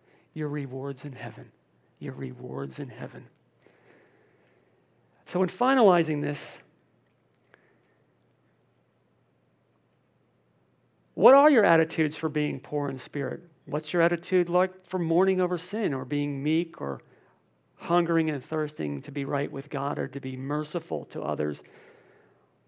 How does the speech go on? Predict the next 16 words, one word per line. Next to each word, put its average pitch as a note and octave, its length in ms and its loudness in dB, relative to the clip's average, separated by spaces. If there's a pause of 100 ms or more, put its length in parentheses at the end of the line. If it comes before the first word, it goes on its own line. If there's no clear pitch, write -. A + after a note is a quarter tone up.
(160)
or D#3 200 0
to D#3 240 -2
be C#3 200 -4
pure E3+ 320 -2
in D#3+ 80 0
heart, D#3 300 -4
not D#3 220 -2
distracted, C#3+ 640 -4
or C#3+ 60 0
being C#3 260 -4
a B2+ 40 -8
peacemaker E3 720 -6
or, D3+ 320 -2 (880)
um, D3 220 -6
being F3 340 -2
persecuted? E3 720 -6